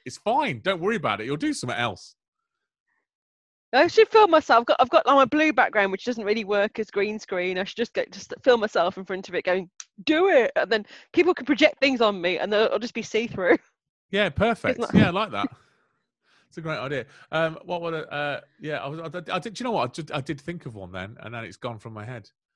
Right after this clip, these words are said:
Speaker 1: uh, with the whole "just do it." I can't even remember now. Who knows? Oh, I think that, that's a good one. Uh, "Don't be worried to fail."
Speaker 2: That's good.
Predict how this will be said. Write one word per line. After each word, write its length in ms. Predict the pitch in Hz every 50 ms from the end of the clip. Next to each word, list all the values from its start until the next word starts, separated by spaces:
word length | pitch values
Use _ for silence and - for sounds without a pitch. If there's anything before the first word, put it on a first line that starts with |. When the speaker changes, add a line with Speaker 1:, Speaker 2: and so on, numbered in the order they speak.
| _ _ _ _ _ _ _
Speaker 1:
uh, 100 | 110 113 98 -
with 140 | 117 113 113
the 100 | 113 110
whole 220 | 110 120 110 107
"just 260 | 107 - 107 - _
do 160 | - 117 113 107
it." 120 | 95 - _
I 40 | 101
can't 220 | - 139 123 80
even 100 | 98 92
remember 380 | 92 92 92 98 107 110 98 92
now. 200 | 92 92 95 92 - _ _ _ _ -
Who 100 | 143 131
knows? 120 | 123 - - - -
Oh, 160 | - 220 208
I 80 | 196 180
think 160 | 165 233 208 170
that, 160 | 160 151 147
that's 220 | 170 151 135 -
a 60 | 120
good 160 | 101 104 98 90
one. 220 | 90 92 95 95 _ _ _ _ _ _
Uh, 300 | 113 127 127 127 127 123 - _ _ _ _ _ _ -
"Don't 260 | 160 175 185 180 175 190
be 100 | 190 175
worried 480 | 156 151 131 110 98 95 95 92 - - - _ _
to 120 | - 123 113
fail." 500 | - - - 110 107 107 110 113 117 - _ _ _ _ _ _ _ _ _ _ _ _ _ _ _ _ _ _ _ _ _ _ _ _ _ _ _ _ _ _ _
Speaker 2:
That's 300 | - 262 311 - 190 -
good. 260 | _ - 185 180 -